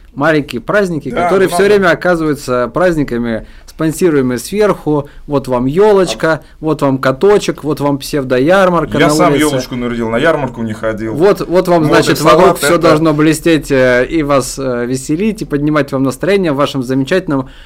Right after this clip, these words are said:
Speaker 1: э, позднекапиталистическом обществе, в котором ваш праздник, э, значит, вам санкционирован сверху, вам выдана дата, вам выданы каникулы, вот, родные, отдыхайте.
Speaker 2: Ты
Speaker 1: А св-,
Speaker 2: зануда.
Speaker 1: свои самые, свои собственные праздники вы найти не можете, потому что ничего в вашей жизни хорошего нет.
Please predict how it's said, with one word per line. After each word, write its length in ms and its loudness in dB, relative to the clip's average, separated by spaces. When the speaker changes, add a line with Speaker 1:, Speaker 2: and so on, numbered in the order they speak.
Speaker 1:
э, 100 -16
позднекапиталистическом 1300 -4
обществе, 420 -6
в 40 -20
котором 300 -4
ваш 200 -2
праздник, 560 -2
э, 280 -2
значит, 360 -4
вам 280 2
санкционирован 760 0
сверху, 400 -2
вам 240 0
выдана 380 0
дата, 340 0
вам 220 -2
выданы 340 -4
каникулы, 520 -2
вот, 260 -4
родные, 360 -4
отдыхайте. 580 -6
Speaker 2:
Ты 60 -2
Speaker 1:
А 20 0
св-, 220 2
Speaker 2:
зануда. 300 0
Speaker 1:
свои 280 0
самые, 380 0
свои 260 -2
собственные 400 -4
праздники 460 0
вы 60 -2
найти 280 0
не 100 0
можете, 320 0
потому 180 -4
что 140 -6
ничего 240 -4
в 60 0
вашей 260 -4
жизни 220 0
хорошего 460 -6
нет. 280 -6